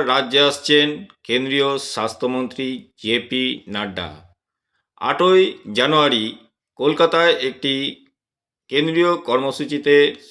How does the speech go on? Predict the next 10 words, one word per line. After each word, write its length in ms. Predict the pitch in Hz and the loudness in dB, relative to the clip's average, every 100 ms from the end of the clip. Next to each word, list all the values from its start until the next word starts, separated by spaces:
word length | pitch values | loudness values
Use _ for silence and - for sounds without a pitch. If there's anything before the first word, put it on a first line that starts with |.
| - | -12
স্বরাষ্ট্রমন্ত্রীর 1500 | - 120 123 - 131 127 - - 110 120 120 113 131 131 127 - _ _ | -2 0 0 -2 -2 -2 -4 -8 -10 -8 -8 -8 -6 -6 -10 -18 _ _
আমন্ত্রণ 400 | 101 110 117 120 120 | -10 -8 -6 -4 -2
করা 200 | 117 120 | 0 0
হয়েছে। 320 | 117 117 113 131 - _ _ _ _ _ _ - | 0 -2 -4 -6 -10 _ _ _ _ _ _ -6
আটই 320 | 123 151 196 | -2 4 4
জানুয়ারি 460 | 180 170 165 139 127 - - - | 6 4 4 4 2 -2 -12 -10
দু 80 | 107 117 | 0 2
হাজার 240 | 127 127 123 | 4 2 2
ছাব্বিশ 440 | 120 120 139 151 - - _ | -2 0 -2 -2 -6 -16 _
বিজেপি 440 | 98 107 131 131 | -10 -4 -2 -2